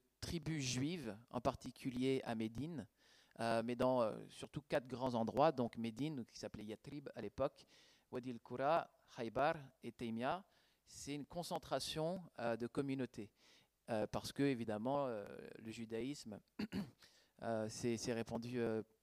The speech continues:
partout dans, dans, dans, dans l'Orient, dans le Moyen-Orient depuis longtemps. Euh, mais, euh, ces tribus-là,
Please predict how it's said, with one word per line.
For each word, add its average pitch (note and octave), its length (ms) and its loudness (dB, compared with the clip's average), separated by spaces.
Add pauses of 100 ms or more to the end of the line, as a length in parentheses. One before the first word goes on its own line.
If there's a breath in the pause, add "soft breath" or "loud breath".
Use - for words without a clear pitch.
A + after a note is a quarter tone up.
(160)
partout C3 360 -4
dans, A2 240 0
dans, A2 280 -4
dans, A2+ 240 -6
dans A2+ 160 -4
l'Orient, G#2+ 360 -4
dans C3 100 -6
le A#2 60 -8
Moyen-Orient A2+ 500 -4
depuis G#2+ 240 -10
longtemps. C#3+ 340 -8 (1400 loud breath)
Euh, A#2+ 460 4
mais, D#3+ 560 4
euh, A#2 760 4
ces - 280 -8
tribus-là, C#3 800 2